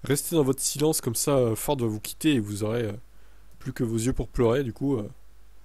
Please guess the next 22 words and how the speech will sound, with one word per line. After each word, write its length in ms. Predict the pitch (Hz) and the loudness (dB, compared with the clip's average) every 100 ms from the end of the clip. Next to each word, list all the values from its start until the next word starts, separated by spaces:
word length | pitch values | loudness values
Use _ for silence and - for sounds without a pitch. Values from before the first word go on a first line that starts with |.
| - | -10
ça 180 | 135 - | -6 -6
serait 140 | - | -4
trop 220 | 117 - 135 | -4 0 2
drôle, 200 | 143 131 | 6 4
euh, 100 | 101 | 2
qu'ils 240 | - 110 | -4 -8
se, 180 | - 131 | -4 -4
qu'ils 240 | 120 120 | -2 -4
rage-quittent 480 | 113 120 - 147 - | -2 -4 -6 -8 -6
Ford 260 | - 139 123 | -2 0 0
au 60 | |
final 420 | - 123 135 131 - - - - - | -2 -4 -2 -4 -8 -18 -18 -18 -14
et 40 | 143 | -10
qu'ils 140 | 120 | 0
doivent 220 | 117 117 | 2 4
retrouver 400 | 110 - 120 127 | 0 0 2 4
un, 280 | 123 101 - - - - - - - - - - | 4 2 -2 -10 -16 -18 -18 -18 -18 -18 -18 -8
en 120 | - 113 | -2 0
vitesse 420 | 113 147 135 127 | 0 2 2 2
un 80 | 110 | 0
autre 140 | 113 | 0
motoriste. 580 | 123 - 117 131 - - | -2 2 2 2 -4 -12